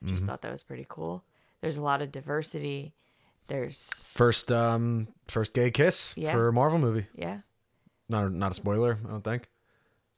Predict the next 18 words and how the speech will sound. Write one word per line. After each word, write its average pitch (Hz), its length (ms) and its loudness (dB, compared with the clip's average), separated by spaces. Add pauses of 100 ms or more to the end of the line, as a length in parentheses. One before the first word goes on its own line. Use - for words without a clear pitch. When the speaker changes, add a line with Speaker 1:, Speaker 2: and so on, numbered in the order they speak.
(420)
Speaker 1:
No, 147 180 -8
you 147 220 -8 (220)
have 143 180 -10
said 131 220 -6
it 127 120 -8
already. 123 400 -8 (140)
So 143 340 -8 (720)
Speaker 2:
No, 135 140 6
I 120 80 6
said 135 160 4
Speaker 1:
in 113 60 6
Speaker 2:
there 104 80 4
Speaker 1:
the - 60 4
Speaker 2:
was, - 80 6
oh 196 100 10
Speaker 1:
last 208 60 8
Speaker 2:
yeah, 226 140 8
first 185 100 2